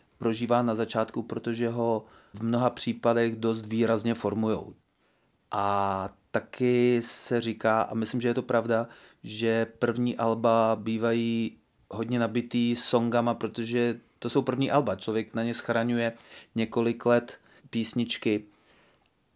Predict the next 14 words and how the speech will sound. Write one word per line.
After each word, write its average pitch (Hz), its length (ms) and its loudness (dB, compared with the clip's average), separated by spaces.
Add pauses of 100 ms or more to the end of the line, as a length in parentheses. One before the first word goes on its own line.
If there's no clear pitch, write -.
(420)
Tak - 180 0
já 127 140 4
si 147 120 -2
myslím, 147 280 0
že 143 120 2
určitě 131 960 4
zásadní 123 760 0
i 123 40 -8
pro 127 200 2
posluchače 135 720 0
byla 120 360 2
ta 113 360 -2
první 117 500 -2
doba 110 480 0